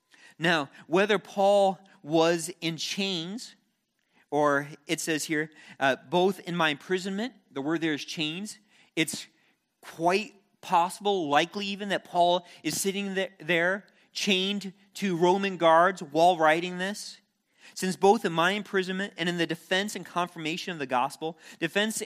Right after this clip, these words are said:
and, and confirmation are two, they're, they're kind of legal terms. It could have, uh, pointed to Paul's actually, you know, his, his, his legal court proceedings, how he makes a defense of the gospel,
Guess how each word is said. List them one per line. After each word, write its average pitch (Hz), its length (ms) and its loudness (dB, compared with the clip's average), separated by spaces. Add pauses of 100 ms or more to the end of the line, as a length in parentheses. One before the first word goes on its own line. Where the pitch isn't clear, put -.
and, 160 340 2 (480)
and 147 400 0 (460)
confirmation 170 680 -4
are 147 100 -2
two, 190 360 -6 (160)
they're, 202 100 4
they're 190 160 2
kind 269 220 -2
of 160 120 -4
legal 170 460 -4
terms. 208 540 -12 (160)
It 170 100 -2
could 208 140 -2
have, 175 120 -6 (360)
uh, 147 160 4
pointed 185 400 -4
to 175 160 -4
Paul's 175 460 2 (100)
actually, 185 500 2 (220)
you 151 80 -10
know, 127 280 -4 (240)
his, 151 360 -4
his, 165 240 -6
his 143 200 -4
legal 160 360 -2
court 170 340 -4
proceedings, 180 560 -10 (220)
how 160 140 0
he 160 140 -4
makes 165 260 0
a 160 40 -4
defense 165 600 -4
of 170 180 -8
the 175 100 -4
gospel, 170 720 -2